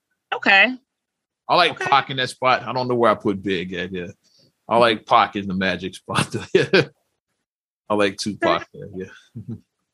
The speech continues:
Speaker 2: In the urban
Speaker 1: Then when
Speaker 2: Magic.
Speaker 1: he went out to L A and then he was, like, real flashy and s-, yeah, okay. <laughs> I'm just trying to be like, the compare, like, 'cause, like, when
Speaker 2: Okay.
Speaker 1: Pac did go out to L A, yeah.
Speaker 2: So I
Speaker 1: He was,
Speaker 2: guess,
Speaker 1: like,
Speaker 2: um,
Speaker 1: flashy, yeah.
Speaker 2: L L Cool J would be, um, Doctor J,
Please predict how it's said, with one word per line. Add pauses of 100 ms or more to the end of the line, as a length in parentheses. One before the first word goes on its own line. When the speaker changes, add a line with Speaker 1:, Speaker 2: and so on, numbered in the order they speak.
(760)
Speaker 2:
In
the
urban
Speaker 1:
Then
when
Speaker 2:
Magic.
Speaker 1:
he
went
out
to
L
A
and
then
he
was,
like,
real
flashy
and
s-,
yeah,
okay.
<laughs>
I'm
just
trying
to
be
like,
the
compare,
like,
'cause,
like,
when
Speaker 2:
Okay.
Speaker 1:
Pac
did
go
out
to
L
A,
yeah. (380)
Speaker 2:
So
I
Speaker 1:
He
was,
Speaker 2:
guess,
Speaker 1:
like,
Speaker 2:
um,
Speaker 1:
flashy,
yeah. (100)
Speaker 2:
L (140)
L
Cool
J
would
be,
um,
Doctor
J,